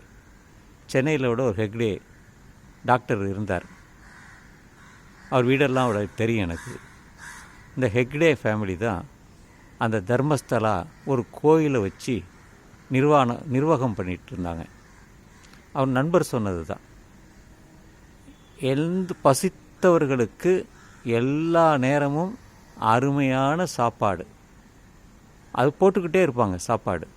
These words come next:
பகல்லேருந்து இரவு வரைக்கும். அந்த மூணு வேளையும் தானே சாப்பிட்றாங்க, அது அன்னதானம் வழங்கி கொண்டே இருக்கும் அப்படிங்கிறத என் நண்பர் சொல்லியிருக்கார். ஆனா அந்த இடம் நான் போனதில்லை. ஆனா இப்படித்தான் எனக்கு அந்த தகவல் தெரியும்.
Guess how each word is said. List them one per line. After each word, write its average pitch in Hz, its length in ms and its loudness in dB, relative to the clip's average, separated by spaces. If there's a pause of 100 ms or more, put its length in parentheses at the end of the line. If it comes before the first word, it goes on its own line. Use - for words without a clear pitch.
(480)
பகல்லேருந்து 139 680 0
இரவு 127 360 2
வரைக்கும். 110 440 -4 (640)
அந்த 113 160 -6
மூணு 139 260 2
வேளையும் 147 360 2
தானே 139 160 0
சாப்பிட்றாங்க, 101 500 -4 (100)
அது 143 220 -2 (160)
அன்னதானம் 135 600 -2
வழங்கி 151 320 -4
கொண்டே 120 360 -4
இருக்கும் 92 360 -8 (680)
அப்படிங்கிறத 135 560 -2
என் 117 160 -2
நண்பர் 139 320 -2
சொல்லியிருக்கார். 95 540 -8 (920)
ஆனா 165 180 -2
அந்த 147 180 2
இடம் 151 240 2
நான் 107 180 -4
போனதில்லை. 113 540 0 (1700)
ஆனா 156 220 -2
இப்படித்தான் 143 460 -2
எனக்கு 117 200 -2
அந்த 90 140 -4
தகவல் 110 420 -2
தெரியும். 95 340 -8